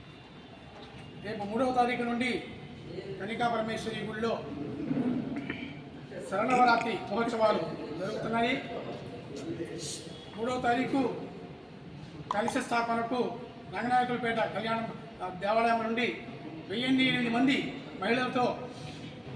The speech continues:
అందరూ ఒకే రకమైన ఎర్ర చీరలతో ఎర్ర జాకెట్ వేసుకొని ఆ కలశాలను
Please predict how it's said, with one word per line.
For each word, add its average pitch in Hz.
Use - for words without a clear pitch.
అందరూ 247
ఒకే 240
రకమైన 240
ఎర్ర 247
చీరలతో 247
ఎర్ర 233
జాకెట్ 240
వేసుకొని 240
ఆ 202
కలశాలను 247